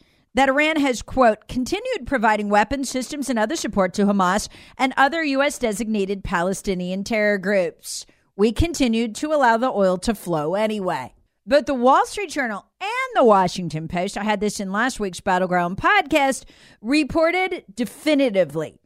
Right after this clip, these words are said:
that Iran had armed, trained Hamas terrorists and provided logistical support for the brutal Israeli invasion. If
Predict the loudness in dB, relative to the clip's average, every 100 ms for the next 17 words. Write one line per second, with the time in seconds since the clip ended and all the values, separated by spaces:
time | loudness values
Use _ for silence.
0 | _ -2 2 4 4 2 0 0 -4 -8
1 | _ _ -6 -6 -2 2 4 4 2 -2
2 | -6 -8 _ _ _ _ _ 0 4 4
3 | 2 0 -2 -4 -6 _ _ _ _ 2
4 | 4 4 2 0 2 4 2 0 -10 _
5 | _ -2 -2 0 0 4 4 2 -2 _
6 | -2 0 -2 -4 -6 -6 -4 -4 2 4
7 | 4 2 -6 _ 2 4 2 4 6 6
8 | 4 2 2 4 2 2 2 2 4 4
9 | 2 0 -2 -6 _ -4 -4